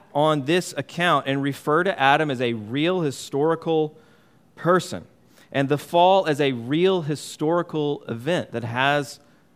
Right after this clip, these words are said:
sweeping implications on the cosmos.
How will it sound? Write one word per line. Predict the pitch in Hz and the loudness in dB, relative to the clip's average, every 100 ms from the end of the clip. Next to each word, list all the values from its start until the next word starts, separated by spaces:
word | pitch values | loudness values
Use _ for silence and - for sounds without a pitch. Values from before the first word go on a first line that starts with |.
| _ | _
sweeping | - - 135 151 156 156 147 | -16 -10 -4 -4 -4 -4 -4
implications | 135 127 - 127 120 - 101 98 - _ _ _ _ _ _ - | -6 -8 -6 -4 -4 -6 -10 -12 -18 _ _ _ _ _ _ -2
on | 120 117 107 107 - | 0 2 -2 -6 -10
the | 117 | -12
cosmos. | - 117 113 104 92 78 - | -8 -2 -2 -2 -8 -12 -16